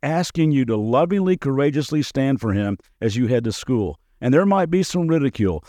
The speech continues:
there might be some exclusion, things might get hard for you, but don't shrink back. Be kind, be humble, be compassionate, love like Jesus, but be brave. Perhaps you were in that school, on that campus,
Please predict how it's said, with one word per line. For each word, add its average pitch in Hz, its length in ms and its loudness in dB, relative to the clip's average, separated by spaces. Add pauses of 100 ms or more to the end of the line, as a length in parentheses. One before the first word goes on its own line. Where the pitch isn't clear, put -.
there 160 120 -4
might 170 240 -2
be 170 140 0
some 170 180 -2
exclusion, 123 760 -2 (280)
things 175 260 2
might 165 220 -2
get 175 140 0
hard 165 380 0
for 151 100 -4
you, 107 320 0 (240)
but - 140 -6
don't 214 200 2
shrink 117 380 -2
back. 78 420 -8 (400)
Be 208 120 0
kind, 131 560 -2 (360)
be 202 120 0
humble, 139 360 0
be 180 140 -2
compassionate, 143 640 -2
love 170 260 2
like 151 200 0
Jesus, 101 560 -4 (320)
but 190 160 -2
be 196 120 0
brave. 143 520 -2 (400)
Perhaps 160 480 0
you 165 280 0
were 208 160 2
in 170 180 0
that 156 160 2
school, 113 420 -2
on 175 220 0
that 175 200 -2
campus, 110 520 -4